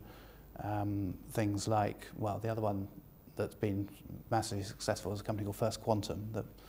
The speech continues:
started off with no earnings and a plan to build a copper mine in,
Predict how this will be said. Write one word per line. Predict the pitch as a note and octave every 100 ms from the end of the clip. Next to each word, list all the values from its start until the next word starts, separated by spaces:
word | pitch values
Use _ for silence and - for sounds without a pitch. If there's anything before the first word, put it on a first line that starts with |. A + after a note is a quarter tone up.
| - - -
started | - C3 A2+ A2+
off | A2 G#2+ G#2
with | G2+ - - - -
no | A#2 A#2
earnings | A2+ G#2 G2+ A#2 - - -
and | G#2+
a | G#2 - - - - -
plan | - C3 A#2
to | G#2
build | A2 A#2 A2
a |
copper | G#2 - C3 G#2+
mine | A2 G#2+
in, | G#2 G#2